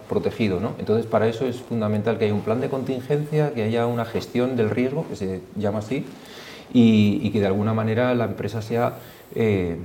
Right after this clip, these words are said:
bueno, consciente de que, de que hay que protegerle, ¿no? Y hay que incluso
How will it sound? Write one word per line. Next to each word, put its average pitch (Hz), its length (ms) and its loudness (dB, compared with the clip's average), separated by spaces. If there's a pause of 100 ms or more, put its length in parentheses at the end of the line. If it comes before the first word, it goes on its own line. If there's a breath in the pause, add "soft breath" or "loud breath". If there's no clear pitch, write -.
(140)
bueno, 110 200 0
consciente 110 680 2
de 135 160 4
que, 101 360 0
de 92 120 -4
que 90 200 -6
hay 90 140 -4
que 101 480 -2 (180)
protegerle, 90 540 -2
¿no? 123 240 -4
Y 107 80 -4
hay 95 120 -4
que 104 500 -2
incluso 101 420 -4